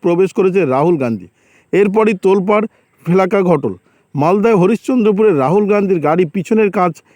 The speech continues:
একটা ঢিল এসে পড়ে, আর সঙ্গে সঙ্গে ভেঙে চুরমার হয়ে যায় রাহুলের গাড়ির কাঁচ। গাড়ির কাঁচ ভাঙার পরই দেখা যায় রাহুল গান্ধী ও, ও, ও অধীর চৌধুরী গাড়ি থেকে নেমে পড়েছেন। ওই সময় রাহুলের পাশে ছিলেন প্রদেশ কংগ্রেস সভাপতি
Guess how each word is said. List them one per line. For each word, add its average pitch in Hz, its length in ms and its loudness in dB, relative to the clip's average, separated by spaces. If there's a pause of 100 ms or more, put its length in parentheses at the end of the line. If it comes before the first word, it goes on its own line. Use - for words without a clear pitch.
(140)
একটা 170 280 -2
ঢিল 175 340 0
এসে 185 180 0
পড়ে, 139 280 -2 (280)
আর 127 140 -2
সঙ্গে 190 340 0
সঙ্গে 208 240 2
ভেঙে 165 320 0
চুরমার 214 440 0
হয়ে 202 140 2
যায় 196 180 2 (280)
রাহুলের 170 480 2
গাড়ির 165 300 2
কাঁচ। 131 260 -8 (460)
গাড়ির 208 240 2
কাঁচ 214 240 0
ভাঙার 226 260 2
পরই 233 220 2
দেখা 220 220 2
যায় 190 200 0 (260)
রাহুল 156 380 0
গান্ধী 220 320 0
ও, 175 240 2
ও, 151 220 0
ও 180 180 2
অধীর 165 300 0
চৌধুরী 220 440 0 (280)
গাড়ি 160 220 0
থেকে 196 180 2
নেমে 180 260 0
পড়েছেন। 127 400 -4 (420)
ওই 208 140 2
সময় 247 200 2
রাহুলের 208 340 2
পাশে 196 320 -2
ছিলেন 214 260 0
প্রদেশ 196 360 -2
কংগ্রেস 202 380 0
সভাপতি 190 480 0